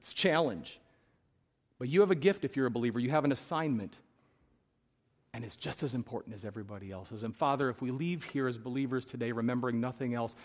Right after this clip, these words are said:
let us understand, not because I said so, but because your word says so, that there are no second-class servants, that every contribution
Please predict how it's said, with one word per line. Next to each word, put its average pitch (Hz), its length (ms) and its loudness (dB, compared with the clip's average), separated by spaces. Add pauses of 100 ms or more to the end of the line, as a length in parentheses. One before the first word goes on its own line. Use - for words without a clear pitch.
(380)
let 135 300 6
us 170 200 4
understand, 135 680 2
not 156 220 4
because 147 240 0
I 165 180 8
said 185 280 2
so, 156 260 2
but 139 120 2
because 127 240 -8
your 120 120 0
word 139 340 2
says 104 320 -6
so, 113 420 -2 (280)
that 131 100 -4
there 131 180 2
are 151 120 4
no 143 120 4
second-class 117 760 -4
servants, 104 640 -12 (720)
that 143 140 -2 (160)
every 165 540 2
contribution 139 1300 -2